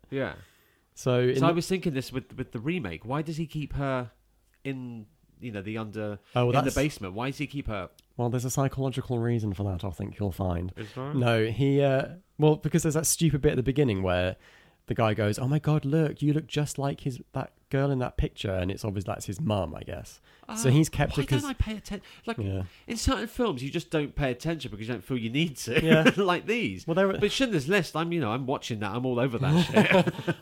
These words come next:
Speaker 2: I feel like that's probably a good thing.
Speaker 1: <laughs> Um, Jason X is, I, I, I just, just words
Speaker 2: What was
Speaker 1: just
Speaker 2: that?
Speaker 1: escape me. Words
Speaker 2: What?
Speaker 1: escape me.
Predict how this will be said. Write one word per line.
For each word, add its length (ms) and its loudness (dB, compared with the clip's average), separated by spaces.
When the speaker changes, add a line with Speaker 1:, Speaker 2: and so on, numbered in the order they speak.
Speaker 2:
I 40 -2
feel 120 -4
like 140 -2
that's 120 -6
probably 260 -4
a 20 -6
good 180 -6
thing. 300 -12
Speaker 1:
<laughs> 1120 0
Um, 300 -2
Jason 440 4
X 540 -4
is, 460 2
I, 300 -8
I, 60 -12
I 40 -10
just, 260 -20
just 240 -12
words 400 4
Speaker 2:
What 180 2
was 200 4
Speaker 1:
just 20 -8
Speaker 2:
that? 120 4
Speaker 1:
escape 240 2
me. 100 0
Words 320 6
Speaker 2:
What? 100 8
Speaker 1:
escape 280 2
me. 180 -4